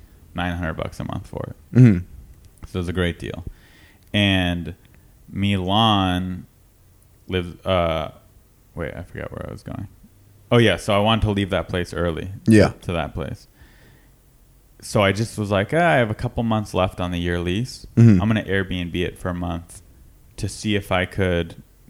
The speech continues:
Speaker 1: get my money back, and
Speaker 2: Yeah.
Speaker 1: maybe I'll only lose a couple hundred bucks or something like that."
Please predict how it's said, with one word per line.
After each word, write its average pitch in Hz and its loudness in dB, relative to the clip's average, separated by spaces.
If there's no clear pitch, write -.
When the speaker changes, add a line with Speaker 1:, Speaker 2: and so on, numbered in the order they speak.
Speaker 1:
get 104 2
my 98 2
money 95 2
back, 139 0
and 113 2
Speaker 2:
Yeah. 127 10
Speaker 1:
maybe 98 4
I'll 95 4
only 95 2
lose 95 2
a 98 -4
couple 95 -4
hundred 87 0
bucks 95 -2
or 107 -6
something 120 -4
like 120 -4
that." 135 0